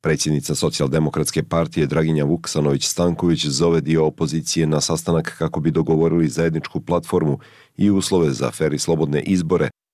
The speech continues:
Istovremeno, sukob između Demokrata i Demokratskog fronta kao najjačih opozicionih grupacija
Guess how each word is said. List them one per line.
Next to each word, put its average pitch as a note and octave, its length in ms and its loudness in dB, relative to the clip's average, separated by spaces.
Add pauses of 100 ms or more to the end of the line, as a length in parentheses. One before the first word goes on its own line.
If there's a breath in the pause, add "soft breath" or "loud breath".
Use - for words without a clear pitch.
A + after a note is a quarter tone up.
(140)
Istovremeno, F#2 580 2
sukob D#2+ 400 -2
između C#2+ 320 -2
Demokrata D#2+ 580 0
i C2 100 0
Demokratskog C#2+ 600 -4
fronta E2+ 420 0
kao B1+ 220 -4
najjačih D#2 520 0
opozicionih C#2+ 680 -2
grupacija F2 580 0